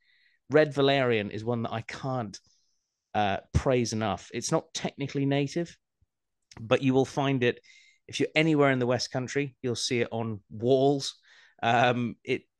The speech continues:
is known as the Cornish weed. It grows pretty much everywhere. It comes in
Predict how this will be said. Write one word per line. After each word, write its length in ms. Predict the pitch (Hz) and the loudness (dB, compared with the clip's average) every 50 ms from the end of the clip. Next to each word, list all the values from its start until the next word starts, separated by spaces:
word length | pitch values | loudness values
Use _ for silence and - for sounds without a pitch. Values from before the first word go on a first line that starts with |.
| - 117 | -10 -6
is 180 | 123 117 104 | -6 -6 -4
known 240 | 120 123 123 123 120 | -2 -2 0 0 -2
as 120 | 110 98 | -2 -4
the 60 | 101 107 | -6 -10
Cornish 520 | - - - 147 139 139 135 131 117 - | -12 -6 0 0 2 2 2 0 -2 -2
weed. 440 | 135 123 131 139 143 147 151 143 - _ _ _ _ _ _ _ - | -4 -2 -2 0 0 0 -2 -4 -8 _ _ _ _ _ _ _ -10
It 100 | - 101 104 | -10 -6 -2
grows 280 | 127 123 120 113 - | 2 2 2 2 2
pretty 260 | - - - 143 139 | 0 -2 0 0 0
much 220 | 123 123 - - 135 | -2 -2 -4 -4 -4
everywhere. 360 | 131 123 135 127 127 127 117 | -4 -2 -2 0 0 2 0
It 120 | - - | 0 -2
comes 280 | - - 127 120 113 113 | -4 -6 -4 -4 -4 -4
in 160 | 120 113 104 | -4 -4 -6